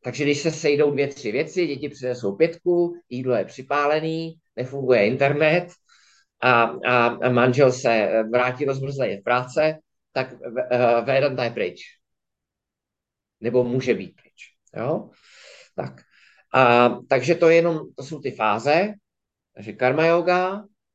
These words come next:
jnana yoga, respektive ty dvě části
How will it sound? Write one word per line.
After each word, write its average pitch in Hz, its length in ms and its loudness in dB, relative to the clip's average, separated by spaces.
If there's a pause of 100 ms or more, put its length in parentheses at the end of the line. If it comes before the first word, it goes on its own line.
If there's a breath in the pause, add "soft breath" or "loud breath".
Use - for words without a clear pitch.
(800)
jnana 117 400 0
yoga, 135 440 0
respektive 113 440 -10
ty 113 120 -6
dvě 104 240 2
části 139 760 -4